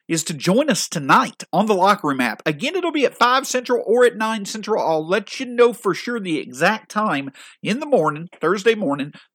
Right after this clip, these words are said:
through Locked On Grizzlies and through my app at Stats S A C and at Locked On Grizz on Twitter. We, we hope that you can join us there. Again, go to the Locker Room app, or go to the lo-, to go to the App Store, download the Locker Room app, create a pre-profile,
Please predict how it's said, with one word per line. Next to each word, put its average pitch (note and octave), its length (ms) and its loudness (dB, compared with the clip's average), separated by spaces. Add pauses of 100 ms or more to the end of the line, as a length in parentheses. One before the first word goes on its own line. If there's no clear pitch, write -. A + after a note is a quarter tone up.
through B3+ 240 -2
Locked F#3+ 280 2
On F3 80 -8
Grizzlies E3 320 -2
and C3+ 180 -12
through F#3 300 -2 (260)
my E3 300 4
app C3 320 4
at D#3 200 2
Stats D#3+ 360 -2
S D3 180 -4
A C#3+ 80 -2
C D#3+ 160 -6
and C#3+ 100 -4
at D3 120 -4
Locked D3+ 260 -2
On D3 100 -8
Grizz D3 220 -2 (100)
on D#3+ 220 -6
Twitter. F3 260 -4
We, D3 140 0 (220)
we B2+ 100 -2
hope C#3+ 280 -2
that - 180 -14
you F#3 80 -8
can C#3+ 140 -12
join D#3+ 220 -6
us D#3 140 -12
there. E3+ 180 -4
Again, C3+ 180 -12
go C3+ 140 -4
to C#3 60 -8
the C3+ 60 -10
Locker D3+ 340 -4
Room D#3+ 140 -8
app, E3 240 -8 (560)
or C#3 120 4
go D#3+ 200 2
to D#3 100 -10
the C3+ 80 -10
lo-, C#3 220 0
to C#3+ 120 -8
go C3+ 140 -2
to A#2+ 120 -12
the A#2+ 120 -4
App F3 160 0
Store, D3+ 360 -8 (280)
download E3+ 400 0
the D#3+ 60 -10
Locker D#3 320 -2
Room D3 140 -6
app, D3+ 260 -4
create C3 200 -6
a D#3+ 60 -12
pre-profile, D3+ 720 -2